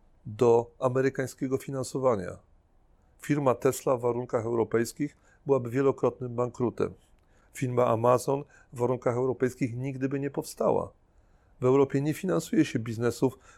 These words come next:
które trwale przez dziesięć, piętnaście czy dwadzieścia lat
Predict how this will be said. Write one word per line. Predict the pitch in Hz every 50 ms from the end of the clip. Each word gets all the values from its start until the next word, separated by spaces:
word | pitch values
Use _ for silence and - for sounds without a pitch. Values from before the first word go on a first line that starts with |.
| _ _
które | - - 123 120 117 113
trwale | - - - - - - 123 123 120 120 123 131 151 156 - _ _ _ _ _ _ _ _ _ _
przez | - - - 117 104 101 - -
dziesięć, | 110 101 104 120 131 131 - - 131 117 -
piętnaście | - - 117 - - 120 117 - - - 131
czy | - - 123
dwadzieścia | 110 101 - 110 110 123 117 - - - 120
lat | 104 107 110 120 120 -